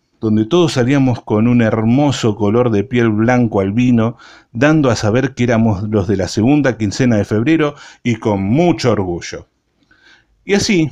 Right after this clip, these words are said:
como quien no quiere la cosa, íbamos regulando las treinta y seis exposiciones hasta llegar al último día con dos fotos sobrantes,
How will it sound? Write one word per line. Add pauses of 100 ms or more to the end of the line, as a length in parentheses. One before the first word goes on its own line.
(260)
como
quien
no
quiere
la
cosa, (360)
íbamos
regulando
las
treinta
y
seis
exposiciones
hasta
llegar
al
último
día
con
dos
fotos
sobrantes,